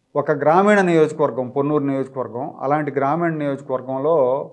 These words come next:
వేల కోట్లు దోపిడీ చేశాయంటే ఇతని ప్రతిభ ఏ పాటిదో మీరు అర్థం చేసుకోండి.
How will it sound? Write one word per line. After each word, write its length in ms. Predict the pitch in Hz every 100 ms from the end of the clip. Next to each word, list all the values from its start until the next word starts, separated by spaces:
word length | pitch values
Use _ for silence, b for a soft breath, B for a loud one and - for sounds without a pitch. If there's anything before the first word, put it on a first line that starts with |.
| -
వేల 280 | 131 147 180
కోట్లు 340 | 170 165 156
దోపిడీ 380 | 131 139 139 139
చేశాయంటే 640 | 131 123 127 123 117 160 143 123 139 185 _ _
ఇతని 180 | 131 139
ప్రతిభ 380 | 120 139 135 160
ఏ 100 | 151
పాటిదో 380 | 147 139 135 156
మీరు 200 | 147 127
అర్థం 280 | 120 127 117
చేసుకోండి. 400 | 104 - 90